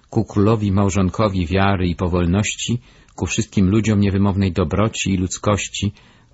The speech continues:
ku ubogim szczodrobliwości i dla wielkich cnót musieli ją wszyscy ludzie miłować.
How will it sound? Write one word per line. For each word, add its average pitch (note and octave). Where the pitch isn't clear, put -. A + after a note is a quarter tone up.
ku G#2
ubogim G#2
szczodrobliwości G2
i F2+
dla F#2+
wielkich A2+
cnót -
musieli C3+
ją A2+
wszyscy -
ludzie F#2
miłować. F2